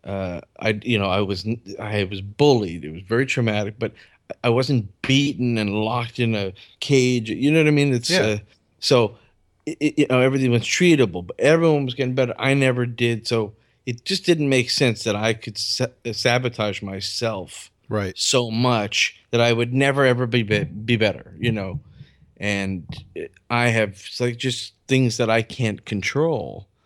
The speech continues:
Speaker 2: Yep.
Speaker 1: And I, uh, I guess I just never took ownership of that, and now I realize it just, some things, uh, my wor-, my brain works differently.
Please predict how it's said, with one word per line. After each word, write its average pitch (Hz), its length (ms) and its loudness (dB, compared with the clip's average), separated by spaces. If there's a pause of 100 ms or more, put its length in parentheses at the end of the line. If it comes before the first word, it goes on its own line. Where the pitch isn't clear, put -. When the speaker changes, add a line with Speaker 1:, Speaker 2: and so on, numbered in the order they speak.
(180)
Speaker 2:
Yep. 107 200 -12
Speaker 1:
And 107 260 0
I, 110 300 -4 (500)
uh, 104 380 -6 (160)
I 107 80 -6
guess 110 240 0
I 110 80 2
just 104 180 -2
never 113 260 2
took 117 380 -4
ownership 131 500 2
of 92 160 -12
that, 107 220 -2
and 113 140 -2
now 110 100 -6
I 113 40 -2
realize 117 460 0
it 107 60 -6
just, 120 300 -2 (480)
some 120 180 2
things, 117 560 0 (840)
uh, 87 160 -8
my 113 200 0
wor-, 117 180 0
my 120 160 2
brain 107 340 2
works 110 260 -2
differently. - 720 -6